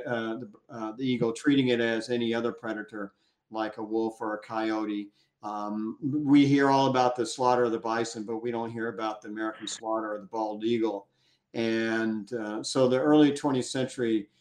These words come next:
there were a number of people who, who arose to try to, uh, save the eagle from extinction. Uh, it seemed duplicitous, it seemed dishonest, it seemed disgraceful that the living bird behind this very powerful national symbol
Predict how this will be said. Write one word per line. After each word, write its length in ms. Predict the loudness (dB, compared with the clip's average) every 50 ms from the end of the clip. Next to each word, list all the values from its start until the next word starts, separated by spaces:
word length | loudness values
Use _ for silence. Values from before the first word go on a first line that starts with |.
| _ _ _ _ -2
there 120 | 2 4
were 60 | 4 4
a 60 | 4
number 200 | 4 2 2 2
of 100 | 0 0
people 320 | -2 -2 0 2 2 2
who, 380 | 2 2 2 2 2 0 -2 -4 _ _ -8
who 120 | -4 -2 0
arose 720 | 0 0 0 2 2 4 6 6 6 6 4 0 -2 -6
to 180 | -4 -4 -6 -4
try 300 | -4 -4 -4 -2 -2 -2
to, 220 | -2 -4 -4 -6 -8 _ _
uh, 300 | -14 -12 -12 -10 -12 -12
save 360 | -12 -4 0 2 2 2 2
the 120 | 0 -2 0
eagle 320 | -2 -2 -2 -2 -2 -4
from 420 | -4 -4 -4 -2 -2 -2 -4 -4 -8
extinction. 800 | -10 -14 -14 -10 -4 -2 -2 -2 -2 -4 -6 -8 -6 -6 -8 -8 _ _ _ _ _ _ _
Uh, 100 | -12 -10
it 160 | -4 -4 -4 2
seemed 220 | 4 4 4 4 4
duplicitous, 640 | -2 2 4 4 4 4 4 2 2 2 0 0 -4
it 80 | -8
seemed 320 | -4 -2 0 0 0 0 -2
dishonest, 520 | -6 -4 -2 0 0 2 0 -2 -2 -4
it 80 | -8 -8
seemed 380 | -4 -2 -2 0 0 -2 -4 -6 _ _ _ _ _ -8
disgraceful 720 | -6 -6 0 4 6 6 6 6 4 0 0 0 0 0
that 460 | 0 0 0 0 -2 -4 -6 -10 -6 -2
the 100 | -2 0
living 380 | 0 2 2 2 2 2 2
bird 320 | 2 2 4 4 2 2 0
behind 500 | -2 -4 -2 -2 -2 -2 0 0 -2 -2
this 140 | -4 -2
very 240 | -2 0 2 2 2
powerful 480 | 2 0 0 2 2 2 0 0 -2 -2
national 460 | -2 -2 -2 -2 -2 -4 -6 -10 -10
symbol 640 | -8 -6 -4 0 0 0 0 0 -2 -4 -4 -8 _